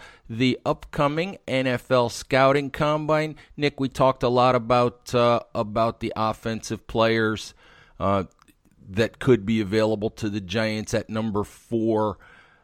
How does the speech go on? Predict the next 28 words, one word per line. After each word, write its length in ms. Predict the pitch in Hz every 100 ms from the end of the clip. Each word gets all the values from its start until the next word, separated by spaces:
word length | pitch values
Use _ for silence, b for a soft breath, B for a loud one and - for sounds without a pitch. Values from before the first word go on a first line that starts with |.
| -
Obviously, 1160 | 110 104 98 113 107 - 110 110 110 107 104 _ _ _ _ -
let's 520 | 127 135 156 - - -
take 460 | - 131 127 - -
Chase 440 | 135 123 120 -
Young 380 | 113 110 107 107
out 240 | 104 107 107
of 140 | 85
the 140 | 101 98
equation 680 | - 101 95 87 87 92
because 400 | 82 87 101 92
everybody 440 | 104 104 101 98 95
considers 760 | - 104 92 - 104 95 82
him 200 | 104 95 87
to 140 | 95
be 580 | 78 87 95 92 90 85 b b b 92
the, 160 | 90 -
you 100 | 113
know, 80 | 107
the 100 | 107
num-, 320 | 110 117 107 -
basically 480 | 101 120 - - 113
the 80 | 101
best 380 | 90 110 - -
player 360 | 113 110 104
in 120 | 104 101
the 60 |
draft. 580 | 87 98 98 95 95 -
And, 120 | 92